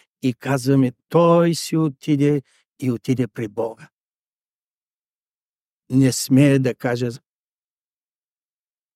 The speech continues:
за всеки един. Не смея. Аз трябва да съм видял неговия живот, неговото смирение, неговото посвещение,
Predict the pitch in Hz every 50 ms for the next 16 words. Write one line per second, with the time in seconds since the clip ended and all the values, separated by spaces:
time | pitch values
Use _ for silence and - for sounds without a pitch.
0 | _ _ - - 117 101 - - 135 110 - - 110 104 - - - _ _ _
1 | _ _ _ _ _ - 131 139 160 151 - - - 143 139 123 113 113 120 123
2 | - - 147 147 147 143 135 131 - 151 139 135 - - - - _ _ - 127
3 | 107 131 135 135 117 110 143 151 143 123 117 110 117 117 _ _ _ _ _ _
4 | _ _ _ _ _ - 127 131 135 143 147 147 135 135 135 135 123 113 120 123
5 | 120 120 110 110 - _ _ _ _ _ _ - 123 139 156 156 156 147 165 151
6 | - 151 131 - - 143 139 139 135 127 127 120 113 110 113 - _ _ _ _
7 | - 127 131 160 170 160 160 165 139 175 147 - - 151 135 - 139 135 131 -
8 | - 135 120 117 110 98